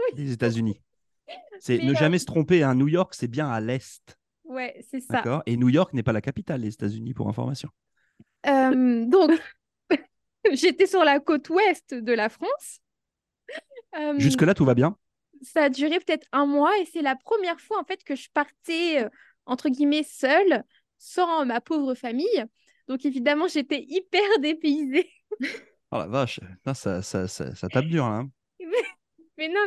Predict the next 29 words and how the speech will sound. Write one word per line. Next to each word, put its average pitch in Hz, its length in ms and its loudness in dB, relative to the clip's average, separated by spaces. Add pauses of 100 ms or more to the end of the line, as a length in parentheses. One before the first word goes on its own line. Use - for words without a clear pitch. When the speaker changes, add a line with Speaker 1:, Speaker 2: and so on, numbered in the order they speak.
Speaker 2:
mais 294 100 -4
je - 100 -6
me 302 60 -2
souviens 311 240 -2
que 359 80 0
j'ai 294 100 0
eu 311 160 2
un, 226 140 -2 (300)
un 240 120 -2
bad 240 300 0
mood 339 420 4
parce 262 220 -6
que 262 280 -6
Speaker 1:
<laughs> - 320 -8
Speaker 2:
j'étais 330 220 2
séparée 302 480 2
depuis 294 300 -2
longtemps, 311 320 0 (260)
moi. 294 280 0
Tu - 100 -16
sais, - 80 -6 (180)
j-, 269 40 -14
c'était 330 220 -4
la 311 120 2
première 339 380 2
fois 466 100 2
que 466 80 -6
je - 80 -14
partais, 403 640 -2